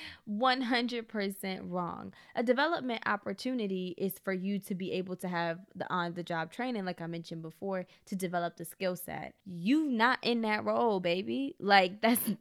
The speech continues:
no, you don't get compensated for development opportunities. You get the opportunity, and then if you excel in the, in that opportunity, then it's like, "Okay, she's officially or he's officially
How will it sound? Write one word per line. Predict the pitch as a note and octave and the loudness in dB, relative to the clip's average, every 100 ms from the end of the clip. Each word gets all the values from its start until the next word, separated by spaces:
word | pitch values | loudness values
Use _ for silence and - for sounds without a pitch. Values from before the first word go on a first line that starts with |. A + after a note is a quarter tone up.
| - | -6
no, | G#3+ B3+ F4 F#4 F#3+ E3+ F3 - A3+ - | 0 2 4 6 6 6 2 -6 -16 -16
you | - G3+ B3 | -8 0 6
don't | E4 D#4 | 6 4
get | D4 - | -2 -4
compensated | C#4+ D#4 D#4+ A#3+ G#3 - F#3+ F#3 F#3+ F#3+ - | 2 2 4 0 -2 -2 -2 0 -2 -4 -2
for | G#3+ | -2
development | G3+ A3 C#4+ B3+ G#3 - | 0 2 4 2 -2 -2
opportunities. | F3 - F3 F#3 E3 - - - - - - | -4 -4 -8 -6 -6 -8 -12 -12 -16 -20 -8
You | A3+ G#3+ | -4 -2
get | B3+ - | -2 -2
the | A#3 | -2
opportunity, | F#3+ F3 F3 G#3 D#4+ A#3 F#3 B3+ _ - - | -2 -4 -2 -2 0 -2 -2 -6 _ -20 -4
and | G#3+ G#3 | 0 2
then | G3+ | 2
if | G3 | 0
you | G#3+ F#3+ | -2 -2
excel | E3+ - - F#3+ A3+ | -4 -4 2 6 6
in | G#4+ D4+ | 4 0
the, | F#3+ - | -2 -2
in | - F#3+ F3+ F3 E3+ - | -2 0 0 -2 -4 -4
that | F3 E3+ - | 0 0 0
opportunity, | E3 - E3 D#3+ D3+ D#3 E3+ B3+ _ _ - | -2 -2 -8 -8 -6 -4 -4 -6 _ _ -4
then | E4 | -2
it's | E4 C#4+ | -2 -2
like, | C4 B3 - | -2 -4 -2
"Okay, | A#3+ F4 F4 E4 F4 | -2 -2 -4 -4 -4
she's | C4+ A#3+ | -6 -6
officially | B3 C4 C4 A#3+ A#3+ A3+ _ _ - | -6 -6 -6 -6 -6 -8 _ _ -6
or | G#3+ G#3+ | -2 0
he's | G3 B3+ B3 | 0 0 -2
officially | A#3+ A#3 A3 A3+ A3 A3 | -2 -4 -4 -4 -4 -6